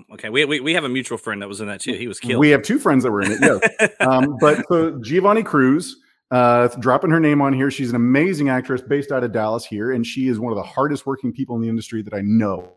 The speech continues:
Speaker 2: And it's really nice to see her doing amazing things. So she was in Suicide Squad. Then she was brought back in. She was in the, uh, the Guardians Christmas special, the Guardians of the Galaxy Christmas special.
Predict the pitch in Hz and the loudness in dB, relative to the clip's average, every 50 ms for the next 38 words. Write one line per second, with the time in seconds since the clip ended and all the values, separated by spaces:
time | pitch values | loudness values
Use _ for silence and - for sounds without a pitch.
0 | _ - 95 98 98 - - 98 101 127 123 127 120 117 107 104 - - - - | _ -10 -10 -10 -10 -10 -10 -6 -4 -2 -2 -2 -2 -2 -4 -6 -10 -14 -16 -14
1 | 117 107 - 107 104 95 - _ - _ _ _ _ _ 117 110 127 123 131 127 | -14 -10 -6 -6 -6 -6 -6 _ -20 _ _ _ _ _ -4 0 2 4 4 4
2 | 120 120 120 117 117 113 113 - 139 127 113 - - 131 123 - - - 180 196 | 4 4 2 0 0 -2 0 2 2 2 2 2 2 0 0 0 0 0 2 4
3 | 185 143 151 156 151 135 - 175 190 185 185 156 127 120 117 - - 107 101 98 | 4 6 6 6 4 4 4 4 2 4 4 4 2 2 2 -2 -4 -2 0 0
4 | 107 110 120 139 151 - - 180 151 113 95 117 127 131 - 123 120 117 - 123 | 0 2 2 0 0 0 0 -2 -2 0 0 2 2 2 2 2 -2 0 0 0
5 | 123 123 - - - 175 185 180 160 - - 143 131 139 139 139 127 131 127 127 | 0 -2 -2 -4 -4 2 4 4 4 4 2 0 2 4 4 4 4 2 2 2
6 | 123 117 - _ _ _ _ _ _ _ - 117 117 113 110 110 117 123 135 139 | 0 -2 -4 _ _ _ _ _ _ _ -2 0 0 0 0 0 2 4 6 6
7 | 143 143 139 127 123 - - 175 156 - 143 120 - - - 110 95 - 95 92 | 6 6 4 4 2 2 0 -2 0 0 -2 -4 -4 -2 -4 -4 -4 -4 -6 -8
8 | 107 - _ _ _ _ _ _ _ _ _ _ _ - 117 131 131 135 139 135 | -8 -10 _ _ _ _ _ _ _ _ _ _ _ -4 0 2 4 4 4 2
9 | 131 135 117 131 123 127 - - 127 - 160 147 - 139 117 - 110 95 90 - | 2 0 0 2 2 2 0 -2 -4 -4 -4 -4 -4 -6 -8 -6 -8 -8 -8 -8
10 | 101 107 | -10 -10